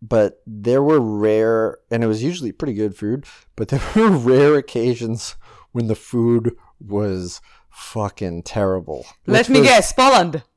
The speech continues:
Speaker 1: Yeah,
Speaker 2: <laughs>
Speaker 1: Poland was one. But not everywhere in Poland. Some parts of Poland were good, but we had so many places in Poland that, that we went to that we weren't always gonna get good food.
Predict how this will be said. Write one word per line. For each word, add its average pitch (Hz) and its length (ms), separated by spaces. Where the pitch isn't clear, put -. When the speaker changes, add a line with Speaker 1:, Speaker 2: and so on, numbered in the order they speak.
Speaker 1:
Yeah, 302 460
Speaker 2:
<laughs> 330 200
Speaker 1:
Poland 107 440
was 131 220
one. 101 500
But 156 100
not 208 200
everywhere 220 320
in 110 80
Poland. 117 440
Some 190 180
parts 202 200
of 143 80
Poland 143 180
were 113 80
good, 139 260
but 107 120
we 123 160
had 110 200
so 143 140
many 127 180
places 110 320
in 101 80
Poland 101 480
that, 101 200
that 107 100
we 98 100
went 117 220
to 92 280
that 104 220
we 101 100
weren't 98 240
always 90 520
gonna 87 180
get 82 220
good 82 180
food. 85 260